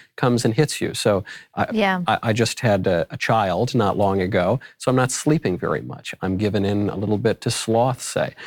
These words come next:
Speaker 1: The moment you knock off that sloth, well, gosh, here comes, I don't know, lust.
Speaker 2: Yeah.
Speaker 1: You knock off the lust a little bit, oh, here comes pride. That
Speaker 2: Yeah.
Speaker 1: one's around the corner too.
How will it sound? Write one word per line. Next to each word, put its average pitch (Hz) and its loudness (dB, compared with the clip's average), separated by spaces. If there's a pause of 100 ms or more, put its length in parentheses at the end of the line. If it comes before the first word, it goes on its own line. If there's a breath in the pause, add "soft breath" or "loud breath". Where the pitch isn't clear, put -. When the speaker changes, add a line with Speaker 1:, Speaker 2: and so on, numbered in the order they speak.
(140 loud breath)
Speaker 1:
The 95 -2
moment 104 2
you 98 -4
knock 107 0
off 107 -2
that 104 -2
sloth, 113 0
well, - -8
gosh, 95 -4
here 98 0
comes, 101 -4 (100)
I - -2
don't 101 -2
know, 90 -6 (220 loud breath)
lust. 117 0 (160 loud breath)
Speaker 2:
Yeah. 202 2
Speaker 1:
You 101 0
knock 120 2
off 139 0
the 127 2
lust 165 2
a 185 2
little 170 4
bit, 151 2
oh, 98 4
here 104 -2
comes 135 2
pride. 151 2
That 113 4
Speaker 2:
Yeah. - 0
Speaker 1:
one's 139 2
around 120 2
the 110 0
corner 123 2
too. - -2